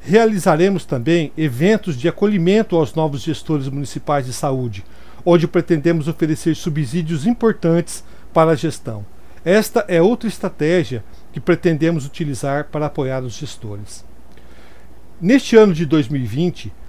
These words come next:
a gestão de saúde está vivenciando uma verdadeira tragédia social, que é a pandemia de covid dezenove. O cosens e o conasens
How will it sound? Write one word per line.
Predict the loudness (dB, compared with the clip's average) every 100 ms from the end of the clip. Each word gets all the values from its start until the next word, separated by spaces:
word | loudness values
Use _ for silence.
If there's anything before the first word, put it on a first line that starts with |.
| -8 0
a |
gestão | 2 2 4 2
de | 2
saúde | 0 2 2 0
está | 2 2
vivenciando | 2 0 -2 -2 0 0
uma | 0 0
verdadeira | 0 0 2 4 4
tragédia | 2 0 0 -2 -4
social, | -6 -8 -6 -4 -4 -8 -12 -14 -8 2
que |
é | 2
a | 4
pandemia | 2 2 4 4 2 -2
de | -2
covid | -4 -4 -6 -8
dezenove. | -6 -4 -4 -6 -8 -10 -14 -14 -14 -16 -14 -10 -6
O |
cosens | 2 4 6 4 2 -2 -6
e | -6
o | 0
conasens | 2 4 4 4 2 0 -6